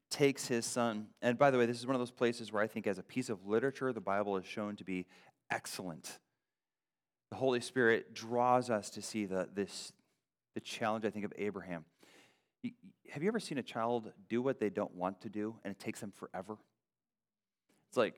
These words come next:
"Son, I want you to go out and mow the lawn." Two hours later, they're still putting on their shoes. Like, "What are you doing?" They're like, "Dad, I'm getting ready. I'm putting on my shoes."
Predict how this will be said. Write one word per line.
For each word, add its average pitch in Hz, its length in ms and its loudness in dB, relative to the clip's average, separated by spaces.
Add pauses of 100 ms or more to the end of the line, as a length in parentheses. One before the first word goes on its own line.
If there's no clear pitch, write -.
(140)
"Son, 127 240 0
I 113 40 0
want 110 160 -2
you 107 40 -6
to 107 40 0
go 113 60 6
out 98 60 2
and 87 60 -4
mow 104 120 2
the 98 80 -4
lawn." 95 460 -2 (880)
Two 175 160 4
hours 127 260 6
later, 110 260 4
they're 98 100 -2
still 113 200 -4
putting 107 280 -4
on 101 100 -2
their 101 100 -6
shoes. - 580 -10 (840)
Like, 147 220 6
"What 208 120 12
are 269 60 6
you 214 140 6
doing?" 165 500 8
They're 135 80 4
like, 117 120 0
"Dad, 156 180 6
I'm 127 80 0
getting 139 200 2
ready. 135 160 2
I'm 196 80 0
putting 180 200 -2
on 120 80 0
my 90 100 -4
shoes." - 540 -6